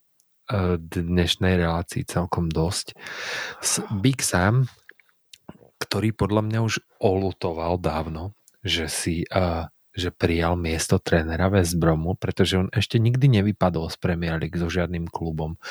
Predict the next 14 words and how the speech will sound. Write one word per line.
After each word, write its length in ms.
Hrdí 460
sa 180
tým 260
veľmi, 520
ale 260
s 100
West 240
Bromom 380
asi 300
vypadne, 460
tak 200
to 120
vyzerá. 560
A 140